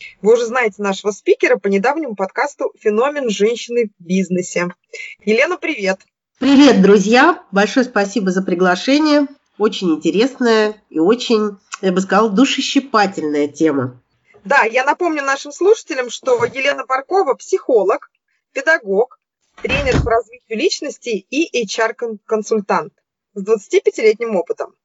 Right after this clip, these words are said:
Speaker 1: Елена, я начну с вопроса, с такого. Э, работа в корпорации требует решительности, терпения, ну и даже иногда использования субличностей.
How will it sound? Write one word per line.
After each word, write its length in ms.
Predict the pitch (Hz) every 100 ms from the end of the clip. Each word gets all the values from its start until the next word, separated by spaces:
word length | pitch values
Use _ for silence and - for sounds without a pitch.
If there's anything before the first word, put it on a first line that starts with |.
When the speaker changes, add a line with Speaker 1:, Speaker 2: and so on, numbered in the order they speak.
| _
Speaker 1:
Елена, 340 | - 302 403 330
я 100 | 254
начну 280 | 320 - 359
с 80 | -
вопроса, 840 | 302 339 392 440 - 277 247 226
с 120 | 220
такого. 600 | - 254 294 269 190 151 - _ _ -
Э, 320 | 214 202 202
работа 360 | 220 339 415
в 100 | 330
корпорации 760 | - 262 - 262 294 403 - 311 -
требует 480 | 233 262 220 202 190 _
решительности, 1160 | 208 247 - 269 208 185 156 - - - - _ _ _
терпения, 840 | - - - 339 277 190 170 165 196 _ _ _ _ _ _
ну 140 | 302
и 40 | 277
даже 280 | 262 339 302
иногда 540 | 262 233 214 302 302
использования 760 | 254 214 - - 294 277 269 269
субличностей. 1120 | - 240 269 277 - - 180 - - 214